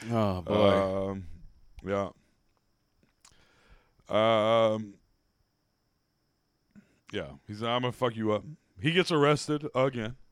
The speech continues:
Speaker 2: He's back at the station. At the police station and the fucking norad of police station.
Speaker 1: Right.
Speaker 2: And Ronnie Cox is like, he starts explaining his shit because Ronnie Cox is like, "You know,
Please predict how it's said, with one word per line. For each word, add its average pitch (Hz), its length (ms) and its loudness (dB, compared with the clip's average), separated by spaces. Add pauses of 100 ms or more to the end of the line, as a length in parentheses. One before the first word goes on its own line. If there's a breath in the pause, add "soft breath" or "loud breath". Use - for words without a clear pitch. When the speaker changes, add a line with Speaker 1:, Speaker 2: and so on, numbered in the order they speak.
(140)
Speaker 2:
He's 123 140 -6
back 147 300 2
at 123 80 -6
the 123 60 -4
station. 143 480 -4 (1080)
At 107 160 -2
the 101 80 -8
police 147 300 -4
station 120 520 -2
and 104 180 -4
the 101 100 -4
fucking 117 380 -10
norad 110 640 -2 (180)
of 101 140 -8
police 117 300 -6
station. 104 480 -6
Speaker 1:
Right. 78 320 -8 (340)
Speaker 2:
And 110 260 0
Ronnie 120 280 2
Cox 131 400 0
is 98 160 -8
like, 98 460 -4
he 131 220 -6
starts 131 320 -8
explaining 131 500 -6
his 107 100 -10
shit 139 360 -4 (280 soft breath)
because 135 300 -4
Ronnie 151 280 2
Cox 151 380 0
is 117 160 -8
like, 107 240 -2 (380)
"You 113 100 0
know, 135 320 4